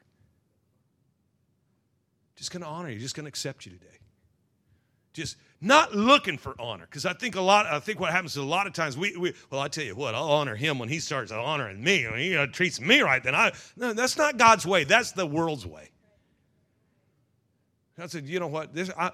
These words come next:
let your love, don't you worry about their love. You, you worry about your love, and you make sure your love's real."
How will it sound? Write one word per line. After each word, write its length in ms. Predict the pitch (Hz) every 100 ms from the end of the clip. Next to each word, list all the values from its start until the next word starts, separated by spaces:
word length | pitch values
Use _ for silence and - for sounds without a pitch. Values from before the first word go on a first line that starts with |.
| -
let 260 | 165 240 233
your 560 | 135 127 226 269 240 165
love, 260 | 135 104
don't 220 | 151 262
you 160 | 311 349
worry 160 | 311 208
about 240 | 170 127 117 113
their 300 | 123 208 196
love. 180 | 139 135
You, 260 | 180 302 370
you 160 | - 339
worry 100 | 254
about 240 | 180 170
your 540 | 156 151 208 302 311 208
love, 340 | 131 135 -
and 140 | 160 214
you 140 | 285
make 180 | 262 233 -
sure 160 | - 202
your 500 | 147 180 302 349 330
love's 460 | 226 202 175 - - _ _ -
real." 680 | 147 214 240 175 101 127